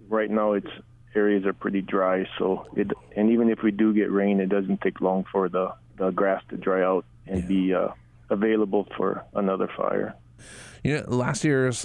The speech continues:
Speaker 2: wildfire on the Big Island was a huge record-setting fire for the Big Island. What did the state learn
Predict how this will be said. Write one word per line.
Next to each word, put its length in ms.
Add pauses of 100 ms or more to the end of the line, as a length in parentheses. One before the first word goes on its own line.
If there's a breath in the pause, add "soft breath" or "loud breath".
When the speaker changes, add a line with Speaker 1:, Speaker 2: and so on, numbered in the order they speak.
(160)
Speaker 2:
wildfire 500
on 100
the 80
Big 180
Island 560
was 160
a 40
huge 500 (100)
record-setting 920
fire 400
for 280
the 100
Big 160
Island. 320 (420 loud breath)
What 240
did 140
the 80
state 380
learn 580